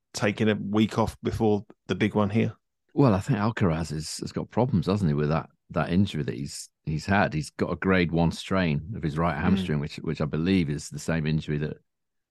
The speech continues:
Speaker 2: put him out at the start of the year, made him miss the Australian Open. You know, he didn't look, he didn't look great, did he, in Rio, towards the end of Rio? And there was, there was never much chance he was gonna play Acapulco. That's why I kinda took him on last week, and obviously he didn't play Acapulco.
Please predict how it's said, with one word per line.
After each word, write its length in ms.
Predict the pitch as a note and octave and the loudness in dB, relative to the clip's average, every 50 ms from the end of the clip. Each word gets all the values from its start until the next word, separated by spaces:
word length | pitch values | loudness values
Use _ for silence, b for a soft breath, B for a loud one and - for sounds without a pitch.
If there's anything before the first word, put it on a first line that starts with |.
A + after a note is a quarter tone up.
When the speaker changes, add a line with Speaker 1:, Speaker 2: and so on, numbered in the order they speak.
| _ - | _ -2
Speaker 2:
put 100 | G2+ E2+ | 0 2
him 120 | E2 D2+ | 2 4
out 160 | D2+ D#2+ - | 2 2 0
at 60 | - - | -2 -4
the 60 | - | -8
start 400 | - - - F#2+ G2+ A2 - - | -6 0 2 4 4 4 2 0
of 60 | D2 | -2
the 80 | C2+ C#2 | -2 -2
year, 140 | C2+ B1+ | -2 0
made 200 | C2+ D2 D2+ C#2 | 0 0 0 0
him 100 | C#2 C#2 | 0 -2
miss 140 | C#2+ C#2+ - | -2 -2 -4
the 100 | - C#2+ | -4 -6
Australian 520 | D2 - - - E2 D#2 D#2 C#2 C2+ C#2+ D#2+ | -6 -6 -4 -2 0 0 0 0 0 0 2
Open. 340 | F#2 G2+ - - - - - _ _ _ _ _ _ _ _ _ _ _ _ _ _ _ _ _ | 0 0 0 -4 -6 -8 -10 _ _ _ _ _ _ _ _ _ _ _ _ _ _ _ _ _
You 120 | - A2 G#2+ | 2 2 4
know, 80 | E2 D2 | 4 4
he 80 | E2+ | 4
didn't 220 | F#2+ A#2+ A#2 G2 E2+ | 4 6 6 6 4
look, 180 | F2 - - - | 2 0 -2 -4
he 100 | - G#2+ | -2 0
didn't 220 | G#2 B2 A#2+ C3 A2 | 2 4 4 4 4
look 140 | A2+ - | 4 2
great, 340 | - A2 A2 A#2+ A#2 G#2+ - | 2 4 4 6 6 4 2
did 140 | - A#2 G2 | 2 0 2
he, 80 | G2 F#2 | 2 2
in 140 | F2+ F#2 | 2 2
Rio, 340 | F#2+ G#2 G2+ F#2+ F2 D2+ D#2+ E2 | 2 4 4 2 2 0 -2 -6
towards 300 | - - F#2+ F#2 F#2+ F2 | -6 -4 -2 -2 -2 0
the 120 | - F#2 F2 | 2 2 4
end 160 | F#2 F2+ E2 | 4 4 4
of 80 | E2+ E2+ | 4 2
Rio? 400 | F2+ F#2 F2+ E2+ D2+ D#2 D#2+ - - _ _ - - | 4 4 4 2 2 0 -4 -6 -10 _ _ -10 -4
And 200 | F2+ F2 F2+ D#2+ | -2 0 2 4
there 100 | F2+ G#2+ | 4 6
was, 120 | A2+ A2+ G2+ | 4 4 4
there 140 | - C#3 | 6 6
was 100 | C3+ A#2 | 6 6
never 300 | G#2 A#2 A2+ E2+ E2+ D#2 - - | 6 4 4 4 2 0 0 0
much 220 | G2+ - - - | -2 -2 -2 -2
chance 280 | - A2 F#2+ F2+ D#2+ - | 0 2 4 4 2 0
he 40 | |
was 80 | F2 E2 | -2 0
gonna 160 | - F#2 E2+ | 0 0 -2
play 240 | D#2+ - G#2+ A#2 A#2+ | 0 2 4 4 4
Acapulco. 500 | E2 - - - C#2 - D2 C#2+ - E2 | 4 2 -2 -4 -4 -4 -4 -2 -2 -2
That's 120 | D#2 D2+ | -4 -2
why 140 | - D#2 C2+ | -2 -2 -2
I 40 | C2 | -2
kinda 220 | - - D#2 D2 C#2 | -4 -6 -6 -6 -6
took 200 | - - D#2+ - | -6 -6 -4 0
him 100 | F2 E2 | 0 0
on 140 | F2+ E2 C#2 | 2 0 0
last 200 | C2 C2+ - - | -2 -4 -2 0
week, 240 | F2+ F#2 D2+ - | 0 0 2 0
and 160 | D2+ C#2+ C#2 C#2 - _ _ _ | 0 -2 -2 -4 -6 _ _ _
obviously 320 | - C2+ B1+ - C#2+ C#2 C#2 | -10 -10 -8 -6 -4 -4 -4
he 80 | C2 | -2
didn't 220 | C2+ - - F2+ D2 | -2 0 0 0 0
play 160 | - C#2+ C2 | 0 0 -2
Acapulco. 640 | B1+ B1+ - C#2 C2+ - D2+ - - - - - | -2 -4 -6 -8 -6 -4 -4 -4 -4 -6 -10 -10